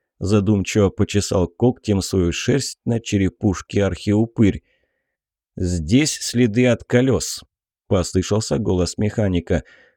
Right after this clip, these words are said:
Он стоял у края небольшой рощи, разглядывая примятую траву. Дальше можно было разглядеть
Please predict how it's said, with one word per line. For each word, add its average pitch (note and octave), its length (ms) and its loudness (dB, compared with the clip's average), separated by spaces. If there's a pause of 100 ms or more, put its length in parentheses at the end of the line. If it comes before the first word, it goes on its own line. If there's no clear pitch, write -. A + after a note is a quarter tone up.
(160)
Он G3 160 2
стоял B2+ 380 0
у G2+ 60 4
края C3+ 360 0
небольшой G2 560 2
рощи, D3 360 0
разглядывая A#2 760 0
примятую G2 800 0
траву. G#2+ 640 -2 (120)
Дальше D#3 560 -4
можно F#3 320 -4
было D#3+ 160 -2
разглядеть G#2+ 640 0